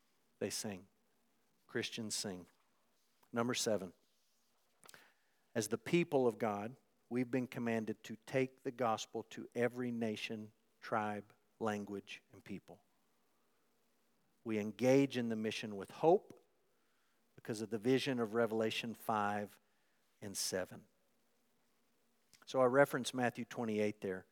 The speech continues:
If all we had was Matthew twenty-eight and we didn't have the book of Revelation, we would know enough that we need to go out and tell people about Jesus. We need to send people to the ends of the earth. We need to make disciples of all the nations.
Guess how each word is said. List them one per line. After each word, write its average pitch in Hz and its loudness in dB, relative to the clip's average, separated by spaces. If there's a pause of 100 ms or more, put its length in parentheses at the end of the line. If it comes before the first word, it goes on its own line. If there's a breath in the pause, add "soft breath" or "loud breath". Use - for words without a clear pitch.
(240)
If - -4
all 170 8
we 147 4
had 127 4
was 117 -4
Matthew 117 -2
twenty-eight 113 0
and 113 -6
we 113 -2
didn't 110 2
have 110 -2
the 104 0
book 110 -4
of 107 -4
Revelation, 110 2
we 127 0
would 127 0
know 123 0
enough 117 2
that 113 0
we 117 -2
need 113 -4
to 120 -10
go 104 0
out 101 0
and 98 -16
tell 104 -6
people 101 -6
about 90 -4
Jesus. 92 -14
We 110 -8
need 104 -6
to 101 -6
send 131 -2
people 117 -6
to - -10
the 101 -4
ends 117 -2
of 117 -6
the 113 0
earth. 104 0
We 110 -6
need 104 -4
to 104 -2
make 120 0
disciples 113 -4
of 98 -6
all 98 2
the 95 -6
nations. - -10